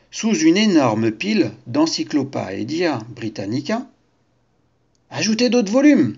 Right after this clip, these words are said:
dit Arthur en les voyant. « Ne restez pas planté là. Aidez-moi » Monsieur et Madame Lambe le renvoyèrent au lit, mais le lendemain matin, ils parlèrent à Clément.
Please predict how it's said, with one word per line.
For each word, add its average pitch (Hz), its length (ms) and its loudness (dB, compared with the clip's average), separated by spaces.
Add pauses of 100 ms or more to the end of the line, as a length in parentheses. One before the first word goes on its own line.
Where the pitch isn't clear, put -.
(260)
dit 120 140 -8
Arthur 107 300 -8
en 110 60 0
les 107 100 2
voyant. « 104 360 0 (1000)
Ne 127 100 0
restez 127 280 -2
pas 160 160 0
planté 160 340 0
là. 262 320 2 (760)
Aidez-moi » 294 640 2 (880)
Monsieur 123 320 -2
et 120 40 -2
Madame 98 280 -8
Lambe 151 200 -2
le 104 60 -6
renvoyèrent 101 500 -4
au 139 80 0
lit, 220 160 -4 (880)
mais 147 220 -2
le 120 100 -4
lendemain 117 380 -4
matin, 104 320 -8
ils 110 140 -6
parlèrent 113 400 -8
à 98 60 -14
Clément. 98 320 -14